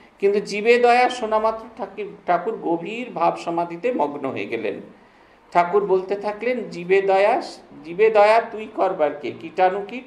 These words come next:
তুই জীবে দয়া করবার কে?" জীবে দয়া নয়, জীবে সেবা, শিবজ্ঞানে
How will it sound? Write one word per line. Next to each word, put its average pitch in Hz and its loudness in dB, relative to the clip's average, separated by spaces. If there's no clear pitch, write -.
তুই 220 -10
জীবে 180 -2
দয়া 165 2
করবার 123 -4
কে?" - -12
জীবে 190 0
দয়া 202 6
নয়, 202 -2
জীবে 175 4
সেবা, 180 6
শিবজ্ঞানে 190 -2